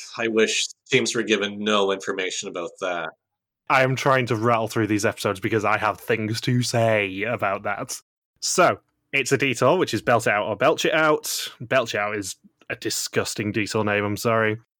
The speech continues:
Speaker 2: In Belt It Out, teams must join the Berlin Comedian Harmonists and perform a traditional song to get their next clue. And in Belch It Out, teams must learn a series of four beer yoga poses and teach them to a class to get their next clue.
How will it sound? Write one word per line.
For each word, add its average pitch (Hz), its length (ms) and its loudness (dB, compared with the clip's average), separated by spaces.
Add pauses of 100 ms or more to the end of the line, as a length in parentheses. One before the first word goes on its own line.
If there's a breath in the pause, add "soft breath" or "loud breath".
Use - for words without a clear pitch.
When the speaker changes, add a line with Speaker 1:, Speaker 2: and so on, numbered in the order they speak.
(380)
Speaker 2:
In 185 200 2
Belt 135 260 2
It 143 80 2
Out, 127 280 2
teams 110 280 -2
must 107 180 -4
join 101 240 0
the 98 160 -4
Berlin 143 540 2
Comedian 120 440 -2
Harmonists 101 520 -2
and 90 160 -10
perform 98 340 -2
a 95 100 -4
traditional 127 460 -2
song 110 440 0
to - 120 -10
get 101 140 -6
their 98 120 -6
next 101 200 -8
clue. 139 480 2 (400)
And 98 280 -4
in 95 160 -6
Belch 156 300 0
It 120 60 -2
Out, 139 260 0
teams - 340 -2
must 110 160 -4
learn 107 180 0
a 101 100 -2
series 104 320 -2
of 98 80 -8
four 165 300 2
beer 147 220 2
yoga 123 460 2
poses 104 680 0
and 143 160 -4
teach 143 240 -4
them 123 160 -4
to 127 100 -2
a 113 60 0
class 101 240 -4
to - 100 -14
get 101 160 -4
their 107 100 -6
next - 220 -10
clue. 185 380 2